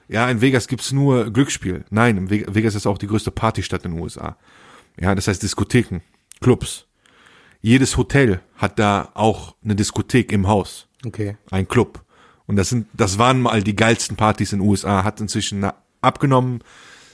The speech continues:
Speaker 1: seit der Finanzkrise. Es ist nicht mehr so geil wie vorher, aber dennoch, dennoch ist Vegas die Partystadt. Ähm,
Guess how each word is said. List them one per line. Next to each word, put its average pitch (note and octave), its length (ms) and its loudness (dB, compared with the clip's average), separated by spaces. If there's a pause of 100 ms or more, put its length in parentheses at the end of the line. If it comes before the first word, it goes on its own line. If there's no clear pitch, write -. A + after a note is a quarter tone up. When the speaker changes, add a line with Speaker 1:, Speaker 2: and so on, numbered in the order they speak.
Speaker 1:
seit A2 160 0
der A2 80 -2
Finanzkrise. A2 840 0 (340)
Es - 340 -8
ist G#2+ 160 -2
nicht A#2+ 160 4
mehr A2+ 140 2
so G2 160 0
geil G#2+ 260 2
wie G2+ 60 0
vorher, C#3 460 0
aber A2+ 360 -2
dennoch, A2 580 -2
dennoch B2 300 0
ist G2+ 300 -8
Vegas A#2+ 300 0
die B2+ 100 0
Partystadt. - 640 -6 (600)
Ähm, A2+ 500 2